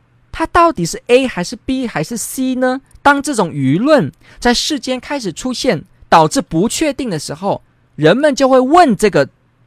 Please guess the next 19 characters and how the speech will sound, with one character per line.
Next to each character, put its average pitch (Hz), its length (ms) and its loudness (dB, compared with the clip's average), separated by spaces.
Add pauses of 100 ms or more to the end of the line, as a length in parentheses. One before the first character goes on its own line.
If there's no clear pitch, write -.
被 254 240 6
托 156 260 2
付 151 220 -6
的 113 140 -6
人 90 240 -10
说 131 280 0 (340)
，“到 302 200 2
底 123 320 -6 (260)
这 - 120 -6
是 214 120 -6
什 117 200 -8
么 98 100 -12
意 120 160 -10
思？” - 320 -14 (840)
对 156 80 2
不， 131 140 2 (180)
对 165 80 -6
不 165 40 -2
对？ 220 180 0